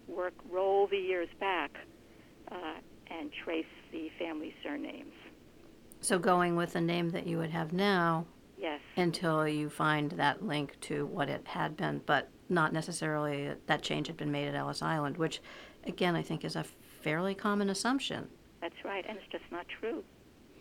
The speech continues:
Speaker 2: And is there a methodology? I mean, you mentioned that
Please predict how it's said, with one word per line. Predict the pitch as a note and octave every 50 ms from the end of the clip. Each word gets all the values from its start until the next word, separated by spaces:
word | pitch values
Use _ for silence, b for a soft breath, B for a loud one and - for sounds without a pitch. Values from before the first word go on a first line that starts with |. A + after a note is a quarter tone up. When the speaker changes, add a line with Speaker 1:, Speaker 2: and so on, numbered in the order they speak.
| B B B B B B B - - - - - - - - - - -
Speaker 2:
And | - B3 B3+ B3+ B3+ - -
is | B3 C#4 C#4 - -
there | A4+ G#4
a | F4
methodology? | A#3 F#3+ G3+ G3 - F#3 F3+ E3+ F3 F3+ F3+ F3+ - F3+ E3+
I |
mean, | E3 E3+ E3+
you | F3 F3
mentioned | E3+ E3+ E3+ E3 E3 - E3 D#3
that | D#3 D3+ D3 -